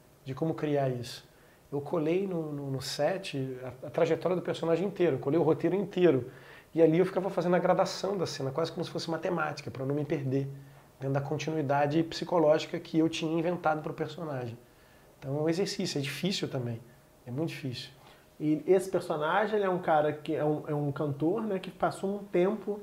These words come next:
Speaker 2: na prisão.
Speaker 1: Ele comete um crime hediondo, ele sai doze anos depois e o processo de ressocialização dele se dá dentro de uma igreja neopentecostal no subúrbio carioca, em Engenho de Dentro. E, e, e tem um pastor que,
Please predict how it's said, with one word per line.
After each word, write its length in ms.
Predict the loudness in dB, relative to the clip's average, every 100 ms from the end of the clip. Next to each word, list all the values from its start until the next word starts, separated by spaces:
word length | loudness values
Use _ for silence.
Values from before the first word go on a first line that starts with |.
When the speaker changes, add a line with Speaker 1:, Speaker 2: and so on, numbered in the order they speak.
| -12 -20 -20 -20 -8
Speaker 2:
na 200 | -2 0
prisão. 600 | 2 2 2 2 2 0
Speaker 1:
Ele 160 | -4 -2
comete 360 | 0 0 0 -4
um 20 |
crime 240 | -2 -2
hediondo, 720 | 0 0 0 -2 -2 -4 -8 -8
ele 140 | -6 -4
sai 300 | 2 2 4
doze 280 | 2 2
anos 240 | 0 0 0
depois 640 | -2 -2 0 0 0 -4
e 320 | -6 -6 -8 -6
o 40 |
processo 420 | -4 -2 0 0
de 60 | 0
ressocialização 760 | 0 0 0 0 2 0 -2
dele 140 | -2 -2
se 120 | 0
dá 100 | 0
dentro 180 | 0 0
de 40 |
uma 80 | 0
igreja 600 | 0 0 0 0 -2 -4 -10 -20 -18 -6
neopentecostal 1300 | -2 0 -2 -6 -6 -6 -4 0 2 2 0 -4 -10 -12
no 120 | -6 -4
subúrbio 380 | 0 2 2
carioca, 460 | 2 0 2 0 -2 -14 -20 _ -16 -8
em 160 | -4
Engenho 240 | -2 -2 -2
de 80 | -2
Dentro. 420 | -2 -4 -8 -16 -20 -20 -20 -20 -20 -20 -20 _ _ -14 -12 -8
E, 40 |
e, 20 | -6
e 520 | -6 -6 -8 -10 -10 -8
tem 120 | -6
um 80 | -4
pastor 460 | -4 -4 -4
que, 80 | -6